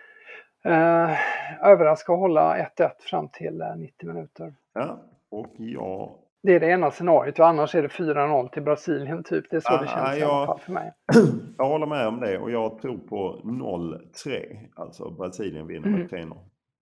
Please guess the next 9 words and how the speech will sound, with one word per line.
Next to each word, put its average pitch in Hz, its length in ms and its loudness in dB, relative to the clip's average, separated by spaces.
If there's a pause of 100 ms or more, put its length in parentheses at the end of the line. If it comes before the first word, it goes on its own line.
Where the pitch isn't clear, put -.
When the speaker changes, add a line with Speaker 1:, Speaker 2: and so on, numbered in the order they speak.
(360)
Speaker 2:
Och - 160 -18
sen 127 240 0
är 120 120 -2
det 120 320 -2
Nederländerna, 127 1040 -4 (100)
Argentina. 120 840 -4
Betydligt 113 480 -6
jämnare 113 560 -6
match. 117 300 -8